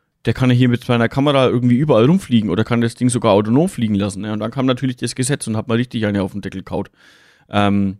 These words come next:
und es ist ja immer noch so, dass das, dass das Thema Drohnen sehr kontrovers diskutiert wird und als sehr schwierig angesehen wird. Und ich glaub,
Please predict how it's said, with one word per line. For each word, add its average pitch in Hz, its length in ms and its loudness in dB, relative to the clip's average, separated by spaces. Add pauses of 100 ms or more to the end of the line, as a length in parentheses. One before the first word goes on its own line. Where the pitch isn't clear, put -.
(120)
und 113 120 -6
es 107 80 -4
ist 120 80 -2
ja 139 80 2
immer 156 160 4
noch 123 100 2
so, 113 140 -4
dass 110 160 0
das, - 400 -4
dass 107 180 -4
das 113 140 -8
Thema 110 240 0
Drohnen 117 520 0
sehr 110 360 2
kontrovers 107 560 -2
diskutiert 117 500 -2
wird 104 160 -6
und 98 140 -4
als 98 160 -4
sehr 104 100 -2
schwierig 127 320 -4
angesehen 98 380 -6
wird. 98 140 -4 (380)
Und 110 100 -2
ich 101 120 -4
glaub, - 300 -2